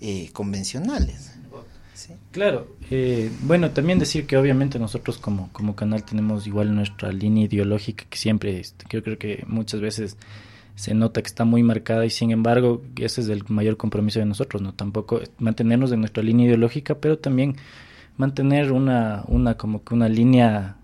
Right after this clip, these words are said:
Speaker 2: editorial y una línea periodística que, que responda a las audiencias, más que nada,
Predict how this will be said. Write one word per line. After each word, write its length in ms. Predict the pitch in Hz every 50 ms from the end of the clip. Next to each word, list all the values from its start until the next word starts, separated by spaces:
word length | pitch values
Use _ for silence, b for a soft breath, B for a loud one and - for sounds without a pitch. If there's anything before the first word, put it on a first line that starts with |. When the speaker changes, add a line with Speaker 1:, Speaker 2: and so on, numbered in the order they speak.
| - -
Speaker 2:
editorial 680 | 120 110 107 104 - - 110 113 113 120 127 135 135
y 60 | 120
una 160 | 120 120 117 110
línea 560 | 110 113 113 120 120 117 113 110 107 104 104 -
periodística 800 | - 113 113 113 113 113 127 135 - - 160 135 - 117 117 120
que, 380 | - - 107 104 110 - - - - -
que 140 | - - 113
responda 420 | 110 104 - - 131 135 143 127
a 60 | 117
las 160 | 107 107 107 107
audiencias, 560 | 107 104 127 120 101 - - - - - -
más 240 | - 113 110 104 -
que 120 | - 104
nada, 140 | 95 92 -